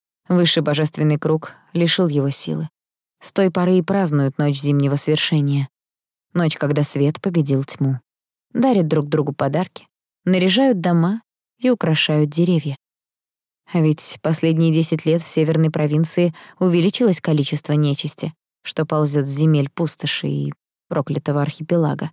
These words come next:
сказала я, задумчиво разглядывая узоры на чашке. И число приграничных отрядов растёт. Кордонов становится больше.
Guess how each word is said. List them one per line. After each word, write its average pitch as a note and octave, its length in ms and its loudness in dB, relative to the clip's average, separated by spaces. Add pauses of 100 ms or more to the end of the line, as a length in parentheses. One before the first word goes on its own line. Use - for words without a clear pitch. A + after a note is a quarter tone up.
(260)
сказала C#3+ 440 0
я, D3+ 300 0 (300)
задумчиво F3+ 540 2
разглядывая D#3+ 720 0
узоры D3+ 400 0
на E3 120 4
чашке. - 460 -6 (680)
И A3 80 4
число G3+ 340 2
приграничных F3 760 2
отрядов E3+ 420 0
растёт. - 460 -6 (340)
Кордонов E3+ 480 2
становится D3 540 0
больше. D#3+ 340 -2